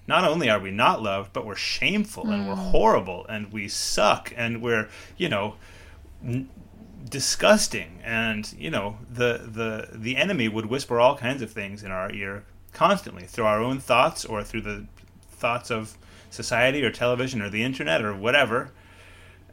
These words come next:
Speaker 1: There are all kinds of destructive, virulent, hateful strains of thought out there, um, that can seem to an,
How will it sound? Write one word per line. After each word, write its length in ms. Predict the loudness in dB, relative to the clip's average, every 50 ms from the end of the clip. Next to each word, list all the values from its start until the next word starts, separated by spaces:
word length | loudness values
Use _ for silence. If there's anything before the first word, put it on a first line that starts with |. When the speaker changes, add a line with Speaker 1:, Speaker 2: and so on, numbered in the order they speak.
| -20 -14
Speaker 1:
There 260 | -8 -2 0 0 0
are 60 | 0 2
all 200 | 2 2 2 2
kinds 340 | 0 -2 -2 -2 -2 0 -2
of 260 | -4 -4 -6 -12 -12
destructive, 840 | -12 -10 -8 -8 -8 -8 -8 -2 4 4 4 4 2 -4 -10 -12 -12
virulent, 840 | -12 -14 -14 -12 -6 -2 -2 0 0 0 0 -2 -2 -4 -6 -8 -10
hateful 840 | -10 -8 -2 0 0 0 0 -2 -4 -6 -10 -14 -12 -12 -12 -12 -14
strains 720 | -14 -14 -14 -12 -8 -4 -2 -2 -2 -2 -4 -8 -10 -12 -12
of 400 | -8 -6 -6 -6 -6 -8 -12 -18 -20
thought 420 | -14 -6 -2 0 2 2 0 -2 -6
out 220 | -10 -10 -10 -10
there, 280 | -12 -12 -10 -10 -12 -14 -18 -20 -20 -20 -20 -20 -20 -20 -20 -20 -20 _ -20 -20 _ -8
um, 460 | -4 -2 -2 0 -2 -2 -4 -8 -12 -14 -18 -20 -12 -4 -2
that 160 | -2 -2 0
can 180 | -2 -2 -2
seem 600 | -2 -2 0 0 2 2 2 2 0 -2 -6 -10 -14 -18 -20 -20 -20 -20 -20 -20 -20 -20 -20 -20 -20 -20 -20 -20 -20 -20 -20 -20 -16 -10
to 240 | -6 -4 -2 0 2
an, 220 | 2 0 0 -6